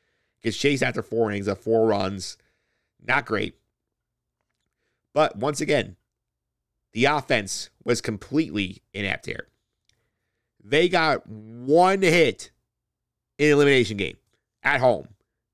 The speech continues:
Pete Alonso had the single in the fifth inning. One hit. That will never get the job done here.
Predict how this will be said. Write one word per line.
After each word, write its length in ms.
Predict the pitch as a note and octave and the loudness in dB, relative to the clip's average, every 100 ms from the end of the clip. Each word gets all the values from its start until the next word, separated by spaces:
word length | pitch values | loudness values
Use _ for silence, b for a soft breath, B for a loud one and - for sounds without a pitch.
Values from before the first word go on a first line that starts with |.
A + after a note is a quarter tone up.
| _ | _
Pete 160 | - D#3+ | -2 2
Alonso 380 | D#3 D#3 C3+ | 2 2 2
had 140 | C3 B2+ | 2 0
the 60 | |
single 280 | A#2 B2+ A2+ | 0 -2 0
in 40 | G#2 | -2
the 60 | |
fifth 180 | F#2 F#2+ | 0 0
inning. 200 | F2+ B1 - _ _ _ _ _ | -2 -6 -18 _ _ _ _ _
One 360 | - A2 C#3 G3 | -20 -6 0 2
hit. 280 | E3+ - _ _ _ _ _ _ _ _ _ | 2 -2 _ _ _ _ _ _ _ _ _
That 180 | - D3 | -2 -2
will 160 | D3 D3 | 0 -2
never 440 | C3+ D3 D#3 C#3+ | -2 0 0 2
get 120 | C3+ | 0
the 80 | B2 | 0
job 300 | A2+ A2 G2 | 0 0 0
done 160 | F#2+ - | -6 -6
here. 180 | D#2 | -10